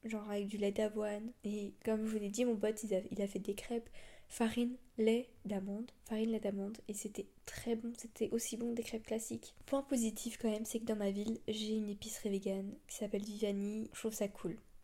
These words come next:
Et je trouve que Auchan, Carrefour, je pense aussi, et Leclerc sans doute, proposent des produits véganes. Ça commence un peu à prendre sa place, à s'installer et c'est cool.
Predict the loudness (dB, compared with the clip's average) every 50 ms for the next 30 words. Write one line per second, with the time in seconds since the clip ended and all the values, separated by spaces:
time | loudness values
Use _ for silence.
0 | -10 -4 -2 -2 0 0 2 2 0 0 0 2 4 6 6 8 6 4 2 0
1 | -6 -12 -6 0 2 2 4 2 0 -2 -2 0 0 0 0 0 -2 -4 -6 -10
2 | -16 -18 -12 -6 -4 -4 -4 -6 -10 -12 -8 -8 -8 -8 -8 -12 -12 -6 -4 -4
3 | -4 -4 -6 -6 -4 -4 -4 -4 0 2 2 2 2 0 -2 -2 -6 -6 -6 -6
4 | -6 -6 -4 -4 -4 -6 -8 -10 -10 -6 -4 2 6 6 6 8 6 2 2 2
5 | -2 0 0 -2 -2 -4 -4 -6 -6 -4 -4 -2 0 2 0 0 0 -4 -8 -16
6 | -20 -20 -20 -16 -6 -2 0 0 2 2 2 2 2 2 0 -4 -4 -2 -2 -2
7 | -2 -2 -4 -6 -8 -6 -4 -4 -4 -4 -4 -4 -4 -4 -6 -6 -6 -6 -6 -6
8 | -6 -4 -2 0 2 2 2 2 2 0 -2 0 0 -2 -2 0 -2 -2 -2